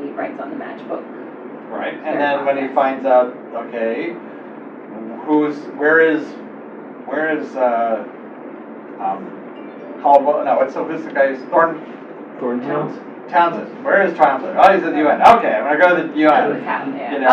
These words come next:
Speaker 1: Oh, yeah.
Speaker 2: okay, I'm gonna call him out. I mean, it's just like very step, step, step, step. Um, and he even does the,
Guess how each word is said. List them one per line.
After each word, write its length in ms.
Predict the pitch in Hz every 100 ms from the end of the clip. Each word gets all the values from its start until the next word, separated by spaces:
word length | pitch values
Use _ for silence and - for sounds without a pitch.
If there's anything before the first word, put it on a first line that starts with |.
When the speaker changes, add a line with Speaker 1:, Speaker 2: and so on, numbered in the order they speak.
| 127
Speaker 1:
Oh, 20 |
yeah. 140 | - 190
Speaker 2:
okay, 180 | 196
I'm 180 | 175 170
gonna 140 | 170 -
call 280 | 160 147 147
him 60 |
out. 220 | 165 175
I 120 | 160 151
mean, 140 | 151
it's 100 | 135
just 160 | - -
like 260 | 131 127 - - - - - - - -
very 500 | 277 147 147 147 139 - - -
step, 240 | 139 127 -
step, 320 | 117 110 104
step, 320 | - 117 113 110
step. 300 | - 107 - - - - - - - - - - - - - - - - - - -
Um, 220 | 156 143 156
and 180 | 175 190
he 60 |
even 240 | 208 180 -
does 400 | 170 160 156 -
the, 140 | 139